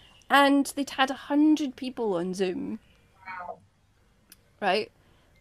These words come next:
Speaker 1: And somebody asked the question, "Well, how did, how did you see what people were doing?" And he said, "Oh, I didn't even know who, who half the people were." And I had this kind of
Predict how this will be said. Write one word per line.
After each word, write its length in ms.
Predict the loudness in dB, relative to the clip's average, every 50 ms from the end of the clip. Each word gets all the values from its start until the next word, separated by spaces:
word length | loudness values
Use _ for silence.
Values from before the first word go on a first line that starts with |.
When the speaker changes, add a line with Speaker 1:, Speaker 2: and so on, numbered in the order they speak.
| _ _
Speaker 1:
And 920 | 2 4 6 8 8 8 8 6 6 4 2 0 0 -2 -2 -4 -4 -8
somebody 560 | -10 -14 -14 -10 -6 -6 -4 -2 -2 0 0
asked 320 | 0 0 -2 -4 -10 -16 -16
the 60 | -16
question, 480 | -10 -6 -6 -6 -6 -8 -10 -10 -10 -10
"Well, 80 | -8
how 160 | -6 -6 -6 -4
did, 160 | -4 -8 -10 -10 -16 -20 _ _ _ _ -20 -20 -20 -18 -12
how 180 | -8 -6 -4 -4
did 180 | -4 -4 -4 -6
you 180 | -8 -8 -8
see 300 | -10 -10 -10 -10 -8 -6
what 280 | -4 -4 -6 -6 -8 -10
people 280 | -12 -14 -10 -8 -8
were 100 | -6 -6
doing?" 180 | -4 -4 -4 -4
And 100 | -4 -6
he 80 | -8 -8
said, 140 | -8 -4
"Oh, 60 | -2 -2
I 60 | -2
didn't 200 | -2 -4 -6 -6
even 160 | -6 -6 -6
know 100 | -6 -4
who, 200 | -4 -4 -6 -6 -10 -14 _ _
who 160 | -10 -10 -10
half 300 | -6 -6 -6 -6 -6 -8
the 80 | -14 -14
people 380 | -12 -14 -14 -10 -8 -8 -8
were." 640 | -8 -8 -6 -4 -2 0 2 2 4 4 2 0 -2 -6 _ _ _ _ _ _ _ _ _ _ -10
And 100 | -6 -4
I 60 | -4
had 240 | -4 -4 -4 -4 -2
this 320 | -4 -4 -6 -6 -12 -14 -16
kind 260 | -16 -12 -10 -8 -8
of 340 | -8 -10 -12 -16 -20 -20